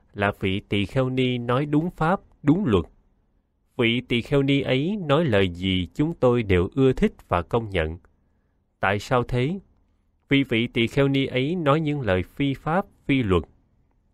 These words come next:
Này đại tỷ, đừng cố ý phá hoại hòa hiệp tăng, mà cần phải hòa hiệp với tăng. Này đại tỷ, nên hòa hiệp với tăng, hoan hỷ đừng tranh cãi. Chúng ta đồng học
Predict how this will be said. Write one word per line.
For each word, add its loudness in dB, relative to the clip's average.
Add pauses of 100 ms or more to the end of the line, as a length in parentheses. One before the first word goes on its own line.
(1000)
Này 2
đại -2
tỷ, 0 (520)
đừng 4
cố 2
ý -2
phá 0
hoại 0
hòa -4
hiệp -2
tăng, 0 (420)
mà -2
cần -2
phải -8
hòa -4
hiệp -4
với 2
tăng. -2 (960)
Này 2
đại 0
tỷ, -2 (380)
nên 4
hòa -2
hiệp -2
với 0
tăng, -2 (340)
hoan -2
hỷ -2
đừng -2
tranh 0
cãi. -6 (720)
Chúng 2
ta -2
đồng 0
học -2